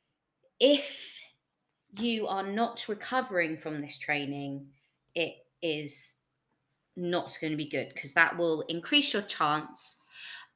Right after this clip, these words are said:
of, um, injury. It will, injury risk even. It will mean that you're not actually optimizing the training you're doing. So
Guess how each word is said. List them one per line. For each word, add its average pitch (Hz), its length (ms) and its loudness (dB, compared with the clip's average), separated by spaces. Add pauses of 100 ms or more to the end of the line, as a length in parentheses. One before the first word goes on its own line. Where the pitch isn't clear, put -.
(100)
of, 151 560 -2 (140)
um, 147 760 0 (600)
injury. 185 800 0 (520)
It 180 160 6
will, 175 600 4
injury 165 320 2
risk 147 360 0
even. 156 420 2 (520)
It 185 240 4
will 175 640 2 (1600)
mean 226 380 8
that 185 120 4
you're 190 100 2
not 196 300 0
actually - 560 6
optimizing 156 840 2
the 151 60 -4
training 156 420 -2
you're 151 140 -2
doing. 139 540 -2 (640)
So 147 640 6